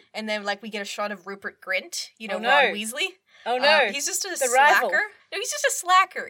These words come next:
Speaker 1: He,
Speaker 2: Okay.
Speaker 1: he just, he's hanging around smoking out of sight,
Speaker 2: <laughs>
Speaker 1: sitting on the car park floor, I guess.
Speaker 2: Yep.
Speaker 1: So Bill Nighy goes to shoot her when, oh ho, another man comes out and, like, pulls a gun on her
Speaker 2: Oh.
Speaker 1: from behind. And it's one of the, um, so the real estate guy had two bodyguards.
Speaker 2: Uh-huh.
Speaker 1: So it's one of the real estate guy's bodyguards.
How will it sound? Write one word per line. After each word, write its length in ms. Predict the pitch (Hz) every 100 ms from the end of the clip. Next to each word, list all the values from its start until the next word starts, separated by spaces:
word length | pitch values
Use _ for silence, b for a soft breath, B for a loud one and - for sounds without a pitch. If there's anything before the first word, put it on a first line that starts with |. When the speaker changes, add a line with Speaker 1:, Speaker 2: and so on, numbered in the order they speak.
| -
Speaker 1:
He, 80 | 294
Speaker 2:
Okay. 300 | 320 269 311 _ _
Speaker 1:
he 240 | 294 339 277
just, 340 | - 320 -
he's 180 | 285 294
hanging 200 | 359 302
around 180 | 294 285
smoking 500 | - 254 233 233 247
out 120 | 220
of 80 | 175
sight, 380 | - 214 285 - -
Speaker 2:
<laughs> 160 | - 339
Speaker 1:
sitting 220 | - 247
on 120 | 233 226
the 80 |
car 220 | 214 220 220
park 240 | 208 196
floor, 280 | - 202 220
I 80 | 254
guess. 380 | 262 330 - -
Speaker 2:
Yep. 300 | 311 294 392 - _ _
Speaker 1:
So 260 | - 226
Bill 180 | 214 311
Nighy 280 | 294 269 262
goes 140 | 262
to 120 | - 247
shoot 260 | - 247
her 140 | 202 190
when, 280 | 214 226 214 b
oh 120 | - 233
ho, 280 | 466 480 - _ _ -
another 340 | 262 339 339
man 220 | 320 269
comes 240 | - 262 240
out 160 | 220 -
and, 100 | - 226
like, 180 | 208
pulls 220 | - 247 226
a 20 |
gun 240 | 202 185
on 120 | 214
her 140 | 285 349 - - -
Speaker 2:
Oh. 480 | 226 302 587 453 214
Speaker 1:
from 120 | 214
behind. 320 | 214 214 233
And 100 | 240
it's 180 | 247 220
one 120 | 269
of 100 | 269
the, 120 | 240 240
um, 160 | 226
so 120 | - 240
the 80 | 233
real 240 | 247 254
estate 260 | - 269 277
guy 200 | 226 220
had 180 | 226 208
two 160 | 247
bodyguards. 800 | 208 185 202 214 254 403 - -
Speaker 2:
Uh-huh. 380 | 226 202 196 214
Speaker 1:
So 100 | -
it's 100 | 233
one 100 | 254
of 40 |
the 80 | 240
real 220 | 208 214
estate 260 | 208 233 208
guy's 240 | 202 196
bodyguards. 560 | 202 175 214 240 269 440